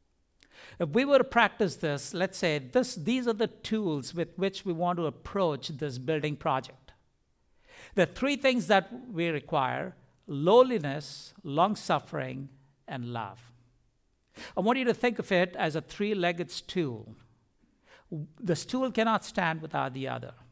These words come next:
A-, a-, and Paul begins right at the beginning. Listen, I'm inviting you to get into this grand work.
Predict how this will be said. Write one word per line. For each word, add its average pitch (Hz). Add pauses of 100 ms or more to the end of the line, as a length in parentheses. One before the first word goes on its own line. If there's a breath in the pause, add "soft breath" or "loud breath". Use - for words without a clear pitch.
(1040 loud breath)
A-, 220
a-, -
and 202
Paul 269
begins 190
right 240
at 233
the 208
beginning. 175
Listen, 208
I'm 175
inviting 214
you 180
to 175
get 240
into 226
this 143
grand 175
work. 180